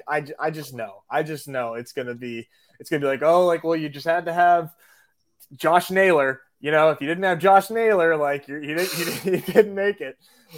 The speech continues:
Uh, I, I, it's just that, that's just what makes these fun, man. Th-, this is, this is very, very unique, and I hope we get some overlay because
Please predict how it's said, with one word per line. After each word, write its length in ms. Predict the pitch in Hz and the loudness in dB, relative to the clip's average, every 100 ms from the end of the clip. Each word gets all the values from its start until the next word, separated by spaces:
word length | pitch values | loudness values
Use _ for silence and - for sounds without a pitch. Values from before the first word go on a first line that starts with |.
| 160 | -6
Uh, 200 | 151 143 143 _ | -4 -4 -10 _
I, 220 | 165 165 - | -6 -6 -4
I, 180 | 160 156 - | -6 -8 -8
it's 340 | 175 175 160 | -8 -8 -12
just 260 | 165 - - 185 | -14 -18 -16 -8
that, 200 | 180 190 | -6 -4
that's 160 | 214 220 | -4 -6
just 120 | 269 | -10
what 100 | 311 | -6
makes 200 | 202 208 | -6 -6
these 160 | 196 - | -10 -10
fun, 300 | 185 190 123 | -8 -8 -10
man. 240 | 113 120 | -14 -12
Th-, 140 | 139 156 | -12 -10
this 180 | 156 156 | -12 -12
is, 300 | 156 - - _ _ | -14 -16 -20 _ _
this 200 | 147 - | -20 -16
is 260 | 147 135 _ _ _ | -16 -16 _ _ _
very, 840 | 147 123 127 165 175 180 170 165 - - | -20 -12 -2 0 0 0 -2 -4 -8 -16
very 480 | 135 123 151 156 147 | -18 -6 -2 -2 -4
unique, 440 | 139 127 127 123 | -8 -8 -8 -8
and 340 | 120 113 113 _ _ _ _ _ _ _ - | -10 -10 -14 _ _ _ _ _ _ _ -4
I 60 | |
hope 180 | 131 160 | -2 -2
we 80 | 156 | -2
get 160 | 156 | -6
some 140 | - 151 | -4 -2
overlay 640 | 139 131 131 131 123 123 _ _ | 0 0 -2 -2 -2 -6 _ _
because 600 | - 123 - 120 117 113 | -12 -10 -6 -4 -4 -8